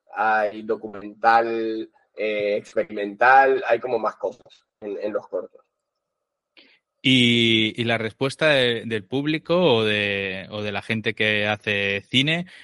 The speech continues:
Speaker 2: que, cuál es al, a la, hacia el festival?
Speaker 1: Pues muy bien, la verdad es que,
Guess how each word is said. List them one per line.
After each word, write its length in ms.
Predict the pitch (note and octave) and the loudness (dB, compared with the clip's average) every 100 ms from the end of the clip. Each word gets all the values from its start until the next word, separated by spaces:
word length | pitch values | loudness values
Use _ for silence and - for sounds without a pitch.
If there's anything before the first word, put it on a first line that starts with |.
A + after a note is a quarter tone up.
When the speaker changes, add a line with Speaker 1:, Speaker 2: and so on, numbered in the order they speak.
| _ _ | _ _
Speaker 2:
que, 600 | B2 A#2 A2+ A2 G#2+ G2+ | 2 4 4 4 2 0
cuál 160 | C3 C3+ | 0 0
es 160 | G#2+ G#2 | 0 -2
al, 320 | G2+ G2 G2 | -4 -4 -4
a 100 | G#2+ | -4
la, 320 | G2+ G2 G2 | -4 -6 -8
hacia 200 | G#2+ A2+ | -4 -4
el 80 | A2 | -2
festival? 540 | A2 - G2 F2 E2 _ _ _ _ _ _ _ _ _ _ _ _ _ - | -6 -4 -4 -4 -8 _ _ _ _ _ _ _ _ _ _ _ _ _ 2
Speaker 1:
Pues 160 | A#2+ A#2+ | 2 4
muy 220 | B2+ D3+ | 2 4
bien, 400 | D3 D#3+ D#3 A#2 | 6 6 4 2
la 80 | A2+ | 2
verdad 320 | G#2 G#2+ A2 | 2 0 -2
es 80 | - | -2
que, 840 | C#3 C#3+ C#3+ C3+ B2 A2+ G2+ | -2 0 2 0 0 -2 -4